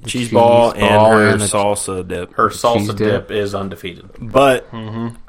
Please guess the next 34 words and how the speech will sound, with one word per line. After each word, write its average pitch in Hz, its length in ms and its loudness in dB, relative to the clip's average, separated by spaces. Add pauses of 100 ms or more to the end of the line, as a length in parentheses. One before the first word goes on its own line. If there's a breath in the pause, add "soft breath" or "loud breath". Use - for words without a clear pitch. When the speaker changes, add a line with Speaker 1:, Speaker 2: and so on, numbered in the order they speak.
(160)
Speaker 1:
I, 117 340 -8
wings 120 460 -4
are 120 100 4
up 120 180 2
there, 120 280 -4
but 101 340 -4
I, 98 160 -8 (480 soft breath)
they're 107 140 -10
difficult 104 460 -10
to 110 60 -14
eat. 120 240 -12 (480)
I, 117 260 -4 (260)
I'm 104 260 -10
conflicted. 98 640 -10 (540)
Speaker 2:
Okay. 185 240 0
Speaker 1:
Hey, 175 60 6
you 170 180 0
bring 196 240 6
out 147 180 2
these 135 180 -2
pulled 151 280 0
pork 131 180 0
sliders, 131 440 -2
and 98 180 -10
maybe 110 340 -4
Speaker 2:
Lot 98 180 -2
of 101 100 -2
Speaker 1:
I, - 20 -6
Speaker 2:
good 101 100 -2
Speaker 1:
I'll 107 180 2
have 110 140 2
an 101 100 -4
Speaker 2:
options. 120 140 -4
Speaker 1:
answer. - 340 -12